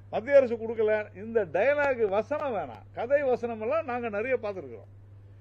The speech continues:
நீங்க லிஸ்ட் கொடுங்க, பட்டியல் கொடுங்க, இது மாதிரி செஞ்சோம் கொடுங்க. நான், நான் ப்ரூவ் பண்றேன்.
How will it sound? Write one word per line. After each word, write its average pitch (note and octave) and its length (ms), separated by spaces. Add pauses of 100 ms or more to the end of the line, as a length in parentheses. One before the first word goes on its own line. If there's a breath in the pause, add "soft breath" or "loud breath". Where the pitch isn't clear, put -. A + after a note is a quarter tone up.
(240 soft breath)
நீங்க D#4 500
லிஸ்ட் C#4 420
கொடுங்க, A#2+ 280 (120)
பட்டியல் D#4 400
கொடுங்க, A#2+ 400
இது F#3 180
மாதிரி F#3+ 360
செஞ்சோம் C#3+ 320 (260)
கொடுங்க. A3 520
நான், D#4 380
நான் E4 300
ப்ரூவ் F4 260
பண்றேன். G3+ 320